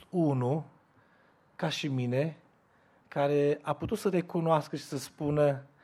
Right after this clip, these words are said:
atât a fost de onest, să, să recunoască, să zică: "Eu mă clatin, eu mă îndoiesc,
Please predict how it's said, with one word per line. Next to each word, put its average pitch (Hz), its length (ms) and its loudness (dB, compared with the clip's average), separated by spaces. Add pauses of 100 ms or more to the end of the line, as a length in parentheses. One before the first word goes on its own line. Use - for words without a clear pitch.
(220)
atât 151 240 -4
a 190 60 6
fost 175 240 -2
de 151 140 2
onest, 139 540 2
să, 135 360 -6
să - 240 -8
recunoască, 139 680 0
să 143 120 -8
zică: 139 380 -2 (500)
"Eu 139 200 0
mă 135 140 0
clatin, 104 640 -4 (320)
eu 139 260 2
mă 151 180 2
îndoiesc, 147 920 2